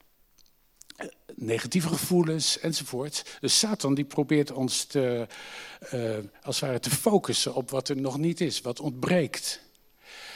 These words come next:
Terwijl Jezus ons uitnodigt om ons te zien door zijn ogen. En als we onszelf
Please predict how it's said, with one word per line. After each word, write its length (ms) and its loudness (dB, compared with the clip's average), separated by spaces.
Terwijl 260 -2
Jezus 460 2
ons 220 -2
uitnodigt 720 0
om 200 -4
ons 280 0
te 120 -2
zien 240 2
door 160 0
zijn 320 -4
ogen. 360 -10
En 160 0
als 200 -2
we 160 0
onszelf 600 2